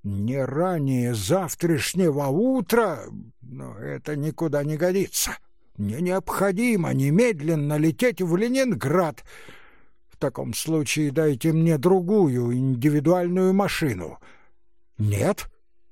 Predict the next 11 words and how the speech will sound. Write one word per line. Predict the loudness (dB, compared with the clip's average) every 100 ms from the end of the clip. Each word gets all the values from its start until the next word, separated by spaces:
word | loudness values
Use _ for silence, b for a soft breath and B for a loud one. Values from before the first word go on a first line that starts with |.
| -20 -20
«А | -18 -14
когда | -8 -6 -6 -2 0
вылетают | 2 2 0 0 2 2 0 -2
пассажирские | -2 0 0 2 0 0 -2 -2 0 2 0 -2 -8 -10 -2
аэропланы?» | 2 4 2 -2 -4 -8 -8 -14 -16 -20 -20 -20 -20 _ _ -20 _ -16 -8
«А | -6 -6 -10
скорый | -8 -4 -2 0 0
воздушный | -2 -2 -2 -2 -2 -2 -2
поезд | -2 0 0 -2 -2
на | 0 0
Ленинград?» | 0 0 0 0 0 -2